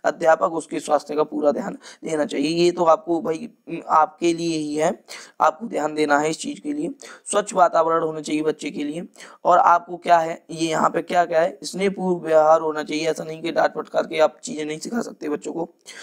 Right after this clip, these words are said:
बहुत ही प्यार से सिखा सकते हैं। जिज्ञासा की संतुष्टि, उससे जानने की संतुष्टि कराइए। आप वो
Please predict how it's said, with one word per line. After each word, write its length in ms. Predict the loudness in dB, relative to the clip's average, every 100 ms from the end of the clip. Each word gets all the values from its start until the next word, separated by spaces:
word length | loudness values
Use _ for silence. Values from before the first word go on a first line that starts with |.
| -18 -4
बहुत 240 | 0 2 0
ही 80 |
प्यार 240 | 0 4 4
से 120 | 2
सिखा 220 | 0 2 2
सकते 240 | -2 -6
हैं। 80 | -6
जिज्ञासा 480 | -4 0 0 2 0
की 200 | -2 -6
संतुष्टि, 540 | -8 -6 -10 -6 -8 -8 -14 -10
उससे 320 | -4 -2 0
जानने 360 | 2 2 0
की 120 | -6 -4
संतुष्टि 500 | -4 -4 -6 -6 0
कराइए। 360 | 4 4 4
आप 220 | 2 2
वो 120 | -2